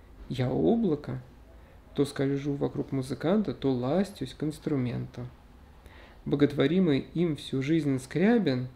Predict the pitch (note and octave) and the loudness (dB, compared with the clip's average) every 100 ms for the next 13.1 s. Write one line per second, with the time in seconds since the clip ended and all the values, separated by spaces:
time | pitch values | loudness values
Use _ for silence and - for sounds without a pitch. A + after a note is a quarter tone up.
0 | - - - - - - A#2+ B2 C3+ C3+ | -18 -20 -20 -20 -20 -8 -4 -2 -2 -4
1 | - F3+ E3 B2+ C3 C3 C3 C3 D3 A3 | 0 2 2 0 -2 -2 -2 0 2 4
2 | E3 B2 - - - C#3 C#3 G3+ C4 G#3+ | 2 0 -8 -18 -4 -2 2 4 6 6
3 | D#3 D3 - C#3 C3+ D3+ C#3+ B2+ B2 B2 | 4 2 0 0 4 4 4 2 -2 -4
4 | - C3 - - - C#3 D3 C#3+ C#3 C#3 | -10 -10 -10 -16 -6 -2 0 2 2 2
5 | C#3+ - C3+ C3+ C3 B2+ - - F3 G#3+ | 0 0 0 0 -4 -4 -8 0 4 4
6 | A#3+ A3 D3 C3+ C3+ C3+ C3 C#3+ - - | 2 0 -2 0 -2 -2 0 -2 -2 -8
7 | - D#3 D3 C#3+ D#3+ E3 D#3+ C3+ B2+ B2 | 2 2 2 -2 0 2 4 4 2 -6
8 | - - - - - - D#3+ E3+ D#3 D3+ | -12 -20 -20 -20 -20 0 2 2 2 0
9 | D3 D3+ D3+ D3 D3+ D3 C#3 C#3 C#3 F#3 | 2 2 2 2 4 4 0 0 2 4
10 | G3+ C3+ C3+ C3+ C3+ C#3+ E3 D#3 C3 C3 | 4 2 0 2 2 2 2 0 -2 -6
11 | - - - - C3+ C3+ C#3+ C#3+ G#3 A#3 | -14 -20 -20 -8 -4 2 4 4 4 2
12 | - C3 B2+ C#3 F3+ F3+ F#3+ - C3 B2 | -2 -2 0 2 2 2 -4 -2 -4 -4